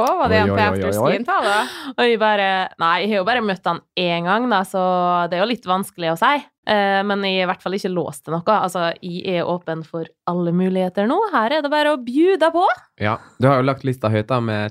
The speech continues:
Speaker 2: Channing Tatum, så <laughs> lykke til å toppe den. <laughs>
Speaker 3: Ja, altså, siden det er Channing Tatum, så er det ikke så enkelt da å, um, få avtalt en date, tydeligvis.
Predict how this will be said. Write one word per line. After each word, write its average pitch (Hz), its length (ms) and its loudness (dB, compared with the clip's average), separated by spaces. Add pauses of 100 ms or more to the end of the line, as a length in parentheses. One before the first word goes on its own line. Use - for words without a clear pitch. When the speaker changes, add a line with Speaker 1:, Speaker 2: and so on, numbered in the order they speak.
Speaker 2:
Channing 101 240 -6
Tatum, 95 400 -6
så 107 160 -4 (220)
<laughs> - 100 -4
lykke 131 320 -2
til 147 160 0
å 120 140 2 (180)
toppe 123 240 -4
den. 131 220 -2 (420)
<laughs> 480 220 2 (460)
Speaker 3:
Ja, 226 200 4
altså, 226 260 -2 (300)
siden 214 280 0
det 196 60 0
er 190 80 -4
Channing 180 280 -2
Tatum, 185 380 -2
så 208 140 -2
er 185 100 0
det 170 60 -4
ikke - 140 -12
så - 240 -4 (100)
enkelt 180 440 -6
da 254 120 0
å, 165 240 -2 (160)
um, 160 160 -6 (320)
få - 200 -4
avtalt - 460 -6
en 170 180 -2
date, 233 580 -6
tydeligvis. 196 520 -4